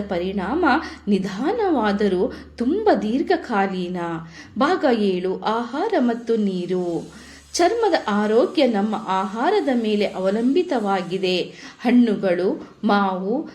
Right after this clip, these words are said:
ಸೀತೆಹಣ್ಣು, ಪಪ್ಪಾಯಿ, ಕಿವಿ ಹಣ್ಣು ಉತ್ತಮ. ತರಕಾರಿಗಳಲ್ಲಿ ಪಾಲಕ್, ಕ್ಯಾರೆಟ್, ಬೀಟ್ರೂಟ್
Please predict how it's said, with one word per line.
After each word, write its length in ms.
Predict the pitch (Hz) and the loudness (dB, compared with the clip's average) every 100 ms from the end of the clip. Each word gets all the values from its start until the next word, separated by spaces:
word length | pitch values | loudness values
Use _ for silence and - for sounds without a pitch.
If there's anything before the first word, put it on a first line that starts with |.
| - | -18
ಸೀತೆಹಣ್ಣು, 1200 | - 240 233 240 240 226 202 180 208 339 - - - | -8 -4 -4 4 4 4 0 -2 -2 -2 -8 -10 -4
ಪಪ್ಪಾಯಿ, 840 | 247 - 240 190 180 185 269 392 - - - | -4 -2 -2 0 0 -2 -2 -4 -10 -20 -8
ಕಿವಿ 320 | 233 226 349 | -4 2 2
ಹಣ್ಣು 600 | 262 220 190 208 - - | 2 -2 0 -2 -2 -8
ಉತ್ತಮ. 480 | 214 220 220 185 185 175 165 175 - - - | -8 -6 -2 -2 0 -2 -6 -10 -16 -16 -4
ತರಕಾರಿಗಳಲ್ಲಿ 1000 | 294 370 392 349 254 214 196 233 359 262 | 0 2 4 2 2 2 2 2 0 0
ಪಾಲಕ್, 1120 | - - 226 196 175 170 320 - - _ - | -4 -4 2 2 2 0 0 -4 -20 _ -2
ಕ್ಯಾರೆಟ್, 840 | 208 185 175 185 233 - - - 202 | 2 2 2 2 0 -2 -16 -8 -2
ಬೀಟ್ರೂಟ್ 560 | 233 240 220 190 - | 0 0 0 0 -2